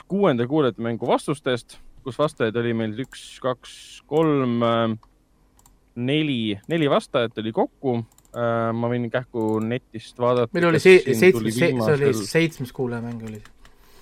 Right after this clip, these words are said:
Speaker 1: Äh,
Speaker 2: Kuues oli eelmine kord, nüüd oli
Speaker 1: oli.
Speaker 2: seitsmes, täna on kaheksas.
Speaker 1: Jaa, okei, mul on segamini need asjad juba. Äh, vahepeal ei ole tulnud uusi, aga niikuinii oleks juba hilja olnud ka.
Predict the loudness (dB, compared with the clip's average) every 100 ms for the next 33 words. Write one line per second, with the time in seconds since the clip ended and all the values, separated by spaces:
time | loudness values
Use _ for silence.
0 | -20 -20 -20 -20 -20 -20 -20 -20 -20 _
1 | -6 -2 0 2 4 4 4 2 2 -2
2 | -2 -4 -4 -4 -4 -8 -2 0 0 -6
3 | -4 -2 0 -2 -4 -10 -18 -20 -20 -20
4 | _ _ _ _ _ -20 _ _ -20 _
5 | -4 2 2 2 0 -2 -6 -6 -8 -10
6 | -10 -8 -8 -10 -10 -6 -6 -6 -14 -20
7 | -20 _ _ -20 -8 0 2 2 2 2
8 | 2 2 2 2 2 2 0 0 0 0
9 | 0 0 0 0 -4 -14 -20 -10 -2 0
10 | 2 2 0 -2 -6 -2 0 0 0 0
11 | -2